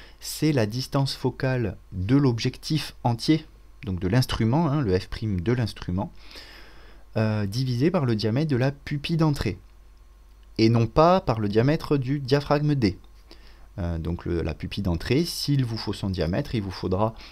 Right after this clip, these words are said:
conjuguer le diaphragme D dans l'espace d'entrée. Alors cette formule, euh, elle donne des résultats un peu contre-intuitifs, puisque quand le diaphragme est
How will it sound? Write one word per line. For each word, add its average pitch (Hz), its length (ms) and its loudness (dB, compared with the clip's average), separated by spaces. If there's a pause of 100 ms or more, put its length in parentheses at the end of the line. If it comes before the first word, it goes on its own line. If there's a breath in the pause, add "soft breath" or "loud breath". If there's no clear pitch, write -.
(440 loud breath)
conjuguer 135 600 6
le 110 100 2
diaphragme 95 520 -2
D 101 260 0 (560)
dans 143 200 6
l'espace 160 380 0
d'entrée. 123 300 -4 (1900 loud breath)
Alors 113 240 4
cette 135 160 0
formule, 135 640 2 (100)
euh, 92 920 0 (720)
elle 123 240 4
donne 135 260 4
des 117 80 2
résultats 117 640 0
un 135 140 2
peu 135 260 0
contre-intuitifs, 139 800 -2
puisque - 300 -2 (800 loud breath)
quand 156 160 2
le 147 140 2
diaphragme 123 840 0 (220)
est 101 240 -2